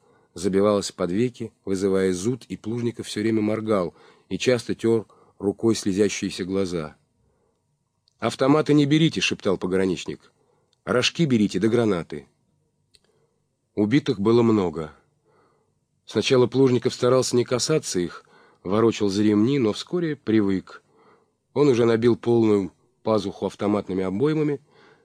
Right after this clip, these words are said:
напихал в карманы гранат. Пора было возвращаться, но его неудержимо тянуло к каждому следующему убитому. Точно именно у него он мог найти что-то очень нужное,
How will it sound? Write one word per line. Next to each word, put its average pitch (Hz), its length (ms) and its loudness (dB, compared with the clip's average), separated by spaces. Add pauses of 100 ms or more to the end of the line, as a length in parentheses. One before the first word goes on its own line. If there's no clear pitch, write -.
(140)
напихал 165 360 0
в - 60 -8
карманы 107 480 2
гранат. 101 500 -2 (960)
Пора 110 260 0
было 123 260 2
возвращаться, 110 800 -4
но 80 160 -6
его 120 160 0
неудержимо 135 640 0
тянуло 143 380 -2
к - 60 -14
каждому 135 400 -2
следующему 101 720 -4
убитому. 92 480 -6 (500)
Точно 120 360 2
именно 120 280 4
у 113 60 4
него 120 320 2
он 117 100 4
мог 113 220 0
найти 113 320 -2
что-то 113 340 -4
очень 123 260 0
нужное, 104 600 0